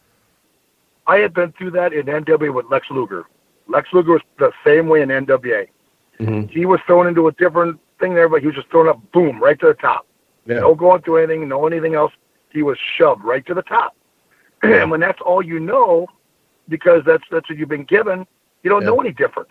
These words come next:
Speaker 1: You don't
Speaker 2: Yeah.
Speaker 1: know any different. Jimmy was a good person. He was a nice guy. He really was a nice guy. He was different. Yes, he was different.
Speaker 2: Yeah.
Speaker 1: But he
Speaker 2: Yeah.
Speaker 1: did have a good heart,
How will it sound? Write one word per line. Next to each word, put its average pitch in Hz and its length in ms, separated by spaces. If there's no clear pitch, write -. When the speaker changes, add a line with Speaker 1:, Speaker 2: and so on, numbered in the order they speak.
Speaker 1:
You 156 100
don't 185 200
Speaker 2:
Yeah. - 40
Speaker 1:
know 180 140
any 190 120
different. 160 400
Jimmy 247 300
was 180 160
a 135 60
good 208 380
person. 196 420
He 160 100
was 466 100
a 233 60
nice 175 340
guy. 180 320
He 131 80
really 170 300
was 202 140
a 165 60
nice 165 240
guy. 165 300
He 202 120
was 220 120
different. 156 360
Yes, 214 220
he 147 100
was 190 260
different. 226 360
Speaker 2:
Yeah. 90 180
Speaker 1:
But 170 180
he 156 120
Speaker 2:
Yeah. 156 140
Speaker 1:
did 214 180
have 202 180
a 151 40
good 196 240
heart, 165 320